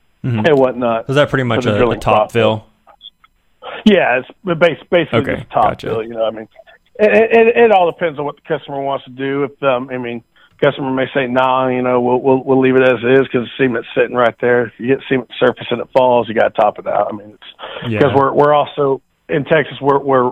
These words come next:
Speaker 2: we're regulated by the Texas Railroad Commission, so I mean,
Speaker 1: Mm-hmm.
Speaker 2: the, you know, they, they, they kinda get the, uh, final say on, uh, on, on how we, uh, kinda do things a little bit, you know.
Speaker 1: Right, right.
Speaker 2: <clears throat>
Speaker 1: Yeah,
Speaker 2: They
Speaker 1: that's
Speaker 2: actually
Speaker 1: probably
Speaker 2: wanna
Speaker 1: a
Speaker 2: edit that one.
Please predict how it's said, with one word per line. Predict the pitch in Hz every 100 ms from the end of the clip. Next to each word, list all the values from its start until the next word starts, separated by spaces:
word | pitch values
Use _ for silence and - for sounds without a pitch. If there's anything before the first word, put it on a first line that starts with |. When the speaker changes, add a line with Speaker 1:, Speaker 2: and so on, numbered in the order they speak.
| -
Speaker 2:
we're | 135
regulated | 131 135 127 123 123 120
by | 120
the | 117 113 -
Texas | 120 - 104
Railroad | 127 127 117 -
Commission, | 110 104 - 110 104 -
so | 110
I | 101
mean, | 101 95
Speaker 1:
Mm-hmm. | 127 147 175 - -
Speaker 2:
the, | 120 107
you | 110
know, | 104 98 _ _ _ - - _
they, | 139 139 - 117 -
they, | 131 123 131 120 120 -
they | 123
kinda | 110 135 120 117
get | 117 -
the, | 117 113
uh, | 101 -
final | 131 120 104 -
say | 120 107
on, | 101 101
uh, | 95 95 - -
on, | 120 110
on | 123 113
how | 113 101
we, | 98 98
uh, | 95 -
kinda | 117 101
do | 110
things | 113 95 98
a | 107
little | 107 104
bit, | 104 101 - -
you | 135
know. | 110 107
Speaker 1:
Right, | 110 104 101
right. | 98 107 104 - _ _ _ _ _ _ -
Speaker 2:
<clears throat> |
Speaker 1:
Yeah, | - - -
Speaker 2:
They | 123
Speaker 1:
that's | 147 123
Speaker 2:
actually | 113 -
Speaker 1:
probably | 143 120 117
Speaker 2:
wanna |
Speaker 1:
a | 107
Speaker 2:
edit | 107
that | 107 117
one. | 117